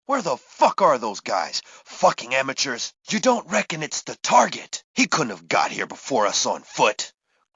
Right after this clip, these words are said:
Get this place lit up and we'll have a look around. What's happened to the lights?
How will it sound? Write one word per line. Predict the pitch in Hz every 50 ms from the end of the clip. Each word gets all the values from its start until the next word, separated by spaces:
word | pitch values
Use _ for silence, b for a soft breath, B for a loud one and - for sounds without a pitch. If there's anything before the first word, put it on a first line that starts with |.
| _
Get | - - - -
this | 143 - -
place | - - 151 120 - - 87
lit | 95 110 120 107
up | 98 82 - -
and | 76 87
we'll | 92 -
have | - 87 -
a | 78
look | 73 76 98 120 - - -
around. | 87 82 82 87 76 69 64 - - - - _ - - _
What's | - 226 247 -
happened | 254 220 185 180 190 160
to | 175 185
the | 165 180
lights? | 175 185 180 147 127 - - - - - - - -